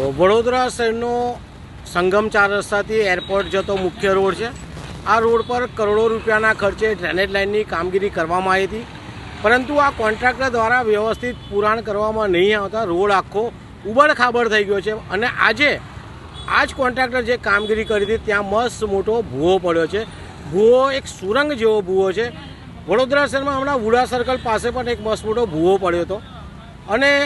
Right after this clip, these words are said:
હજુ એનું કામકાજ કરવામાં નહીં આવ્યું. બીજી બાજુ વડોદરા શહેર સંસ્કારી નગરી, એક ભૂવા નગરી બની ગઈ છે.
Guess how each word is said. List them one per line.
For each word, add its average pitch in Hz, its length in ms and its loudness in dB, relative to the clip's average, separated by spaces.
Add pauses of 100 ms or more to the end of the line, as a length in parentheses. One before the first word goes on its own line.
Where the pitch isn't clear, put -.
હજુ 240 260 0
એનું 269 200 -4
કામકાજ 233 440 0
કરવામાં 214 400 2
નહીં 214 160 4
આવ્યું. 233 200 -4 (520)
બીજી 240 240 -2
બાજુ 294 280 2
વડોદરા 247 420 2
શહેર 262 180 -2
સંસ્કારી 214 520 -2
નગરી, 226 220 0
એક - 100 -10
ભૂવા 165 280 2
નગરી 208 280 -2
બની 202 200 0
ગઈ 196 140 -4
છે. 233 80 -10